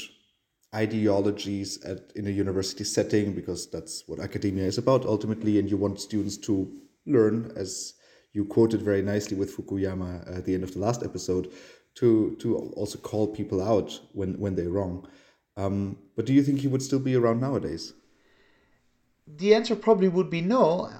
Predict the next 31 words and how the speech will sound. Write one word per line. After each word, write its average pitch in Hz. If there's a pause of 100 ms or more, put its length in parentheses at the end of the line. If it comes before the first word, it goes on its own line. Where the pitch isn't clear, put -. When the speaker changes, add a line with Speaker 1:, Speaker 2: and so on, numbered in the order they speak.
Speaker 2:
Unfortunately, 175
the 160
reason 226
for 143
that 139
would 160
be 175
the 165
wrong 185
reason, 113
right? 196
So 165
the 165
reason 208
why, 165
from 143
my 220
perspective, 123
someone 160
like 127
Huntington 117 (200)
should -
not 190
be 175
taken 139
seriously, 165
and 156
I, 151 (400)
I, 175
I 151
would 202